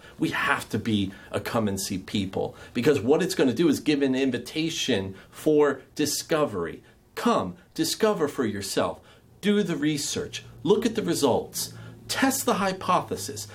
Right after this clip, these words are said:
Discover the evidence for yourself. Now remember, Philip is the one who has said, "Come on, Nathanael, let's check out this," right? Last week, very detailed, very precise, to say it's okay in this open invitation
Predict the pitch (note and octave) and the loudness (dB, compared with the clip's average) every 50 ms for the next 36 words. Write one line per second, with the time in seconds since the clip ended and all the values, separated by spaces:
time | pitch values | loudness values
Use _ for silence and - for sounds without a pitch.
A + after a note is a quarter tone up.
0 | - - - - G#3+ G#3+ - - - - - A#3+ A#3+ A3+ A3+ G#3+ F3 C3+ B2+ C#3 | -18 -14 -2 0 2 2 2 0 -2 0 2 2 2 4 4 4 4 4 2 0
1 | C#3+ - - - - F3+ G#3 G#3 - C#3+ A2+ G#2+ F#2+ D#2+ F#2 G#2 - - - - | -2 -4 -6 -10 -6 -4 -4 -2 -2 -2 0 0 -2 -2 -4 -4 -4 -6 -6 -8
2 | - - - - - - - - - - G3 F#3+ F3+ D#3 D3+ - - A3+ A#3+ F#3+ | -14 -20 -20 -20 -20 -20 -20 -6 0 2 4 4 4 2 2 2 2 2 2 2
3 | - - - - - - - - - - - - - - - - - - C3+ C#3 | 0 -2 -6 -10 -14 -18 -20 -20 -20 -20 -20 -20 -20 -20 -20 -14 -4 0 2 4
4 | D3 F3+ A3 C4 A#3 F#3+ C3 - - - F#3+ G#3 G3 - - E3 - - D#3+ D3 | 6 6 4 4 4 4 2 2 0 0 0 0 0 0 -2 -4 -4 -4 -2 0
5 | D3+ D3+ D3 C#3+ D3 C3+ C#3+ C#3+ C#3 C3 C3 B2+ B2+ - B2 A#2 - - - D#3+ | 2 2 2 2 0 0 2 4 4 4 2 0 0 -2 -2 -2 -2 -4 -4 -2
6 | F3 F#3+ G3+ F3+ C3+ A#2+ - B2 A2+ A#2 A#2+ A#2+ C3 D3 D3 C#3+ - - - D#3 | 0 0 0 0 -2 -2 -2 0 0 0 0 0 0 0 -2 -2 -4 -4 -2 -2
7 | C#3+ - D3 C#3 C3+ - - - A2+ G2 - - - - - - - C3+ C#3 D3 | -2 0 0 0 -2 -2 -4 -6 -6 -6 -8 -10 -16 -20 -20 -8 -2 0 0 0
8 | - - - - A#2 B2+ C3+ C3+ - - E3 F3 E3+ - - - _ _ G#2 G2+ | -2 -4 -6 -4 -4 -4 -4 -4 -2 -2 -2 -2 -2 -6 -14 -20 _ _ -8 -2
9 | A2 C3 C#3 D3 D3 D3 C#3+ C#3+ D3 D3 C3+ - - C#3+ C#3+ C#3+ - F#2 G2 G#2+ | 2 4 4 4 2 0 -4 -6 -6 -6 -4 0 2 2 4 2 2 0 0 0
10 | A#2+ C3 C3+ C3+ - C#3+ C#3 - - C#3 C3 C3 D3 D#3+ D#3 - - - - - | 0 0 -2 -4 -6 -6 -6 -4 -2 0 0 0 0 -4 -6 -10 -12 -16 -20 -20
11 | - - D3 C#3+ - D#3 D3+ - - E3 - F3+ E3 - - - G#3+ A#3 G#3 D#3+ | -10 -8 -4 -2 0 0 0 0 -2 -4 -2 -2 -2 -2 0 0 2 2 2 2
12 | D3 C#3+ - - E3 F3 F#3 F#3 E3+ C#3+ C3+ - - - - - - - - - | 0 -2 -4 -4 -2 -2 0 2 2 2 0 0 -2 -8 -16 -20 -20 -20 -4 0
13 | - F3+ G3+ A#3+ A#3 C#4 C4 B3 A#3 A3+ G#3+ F#3+ F3+ F#3 - F3+ E3+ D#3+ D3 - | 2 4 4 4 2 2 2 4 4 4 2 0 -2 -4 -4 -4 -4 -4 -4 -6
14 | - F#2+ E2+ F2 E2+ - | -6 -6 -6 -8 -10 -14